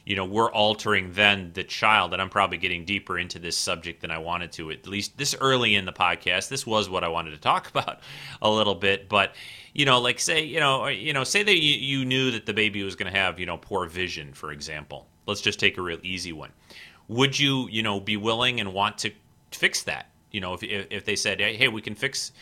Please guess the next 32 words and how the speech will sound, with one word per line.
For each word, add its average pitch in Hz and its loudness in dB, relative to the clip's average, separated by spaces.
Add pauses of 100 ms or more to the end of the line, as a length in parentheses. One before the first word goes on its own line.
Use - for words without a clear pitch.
(160)
ha-, 107 4
give 107 0
him 98 -10
perfect 117 -2
vision, 101 2 (480)
uh, 85 0
and 90 -2
no 104 -8
problem, 95 4
no, 95 0
no 98 -2
danger 98 2
or 85 -2
anything 107 -6
like 127 -2
that." 147 4
W-, 101 -2
would 104 -4
you 101 -4
do 196 0
that, 110 2 (280)
even 123 -2
though 113 0
that 113 0
wasn't, 113 0 (140)
you 107 -4
know, 101 -2
completely 98 -6
natural 95 -2
a 73 -10
hundred 85 -10
percent? - -8